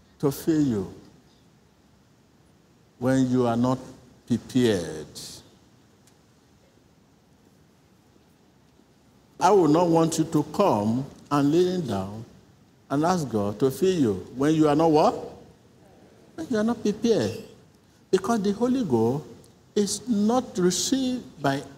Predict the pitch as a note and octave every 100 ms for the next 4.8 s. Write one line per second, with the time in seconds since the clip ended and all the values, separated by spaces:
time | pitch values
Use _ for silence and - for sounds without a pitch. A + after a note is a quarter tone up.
0 | - F#3+ G3 E3+ F#3+ F3+ C#3 F#2 F2+ F#2+
1 | A2+ - _ _ _ _ - A3 A3 G#3+
2 | G#3+ A3 D#3+ C3 F3+ F#3+ A#2 A3 - -
3 | G3+ A#3 A3+ - - D#3 D3+ D3+ - -
4 | - D3 - D3+ D3 C#3+ C#3+ D3